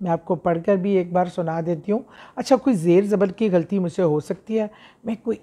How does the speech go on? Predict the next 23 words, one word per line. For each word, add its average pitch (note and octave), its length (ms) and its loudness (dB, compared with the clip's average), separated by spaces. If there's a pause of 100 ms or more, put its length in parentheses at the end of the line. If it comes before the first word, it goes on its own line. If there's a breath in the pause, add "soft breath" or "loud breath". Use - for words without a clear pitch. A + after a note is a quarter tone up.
(120)
इतनी A3 340 0
एक्सपर्ट F#3+ 840 4
और F#3 200 2
इतनी G3+ 340 0
आलमा F3 480 4
फाजला D#3+ 420 0
नहीं D#3 380 -2
हूँ, A3 180 0 (340 soft breath)
एक - 160 -14 (140)
आम F#3 340 4
इंसान F#3 580 2
हूँ। G#3+ 200 -2 (340 soft breath)
हमने F3+ 320 0
भी G#3 320 2 (380)
कुरान F#3 320 6
पाक G3+ 320 6
अपनी F3+ 300 -4
वही F3+ 280 2
उस्तानियों E3+ 640 0
से G#3+ 180 -4
पढ़ा F3 260 2
हुआ F3+ 200 4
है, F3+ 180 -2